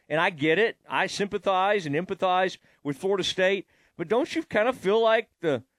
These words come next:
the Georgia people have kinda, Nicole Sheeran and her bunch have handled this thing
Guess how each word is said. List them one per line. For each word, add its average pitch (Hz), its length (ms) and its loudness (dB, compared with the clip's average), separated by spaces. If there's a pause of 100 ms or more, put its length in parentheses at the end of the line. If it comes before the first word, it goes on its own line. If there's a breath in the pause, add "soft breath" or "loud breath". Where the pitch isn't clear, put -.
(400)
the 160 100 -2
Georgia 180 560 0
people 226 540 -2
have 190 180 0
kinda, 185 380 0 (220 soft breath)
Nicole 190 440 0
Sheeran 202 540 2
and 170 120 -2
her 180 160 2
bunch 180 500 0 (220)
have 165 140 -2
handled 180 400 0
this 185 200 -2
thing 185 240 -2